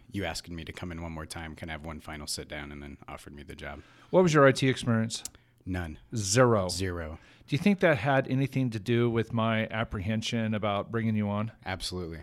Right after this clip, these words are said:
Speaker 1: I think I was a risky hire. <laughs>
Speaker 2: And why do you think we did hire you, though?
Speaker 1: I think, um, well, I think
Speaker 2: You get to brag about yourself a little bit
Speaker 1: Yeah,
Speaker 2: here.
Speaker 1: I mean, I'm pretty great. No, uh, I think a big part of it was, uh,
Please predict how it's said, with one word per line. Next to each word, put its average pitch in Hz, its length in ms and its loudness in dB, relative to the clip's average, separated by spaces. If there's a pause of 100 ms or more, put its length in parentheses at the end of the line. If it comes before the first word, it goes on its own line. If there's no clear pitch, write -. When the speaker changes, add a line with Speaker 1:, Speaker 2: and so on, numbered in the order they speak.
(100)
Speaker 1:
I - 40 -10
think 87 180 -8
I 85 80 -6
was 80 120 -10
a 80 60 -8
risky 80 300 -10
hire. 78 280 -6 (240)
<laughs> 320 60 2 (180)
Speaker 2:
And 139 340 6
why 143 160 8
do 147 80 4
you 143 80 8
think 131 240 0
we 131 100 2
did 120 180 2
hire 107 200 2
you, 101 140 0
though? 98 200 0 (1080)
Speaker 1:
I 120 80 -2
think, 131 320 -2
um, 107 380 2 (260)
well, 113 140 -2
I 104 40 0
think 147 140 2
Speaker 2:
You 147 60 4
get 156 120 8
to 135 80 8
brag 123 220 8
about 110 160 0
yourself 104 320 -4
a 110 40 -4
little 101 100 2
bit 95 160 -4
Speaker 1:
Yeah, 95 100 -2
Speaker 2:
here. 90 220 -4
Speaker 1:
I 104 40 -8
mean, 110 160 -8
I'm 104 100 -8
pretty 95 200 -8
great. 82 320 -6
No, 95 160 0
uh, 90 40 0 (100)
I 98 400 2
think 147 140 -2
a 123 40 -4
big 104 220 -6
part 98 180 -6
of 90 100 -12
it 92 100 -10
was, 90 220 -10
uh, 82 260 -6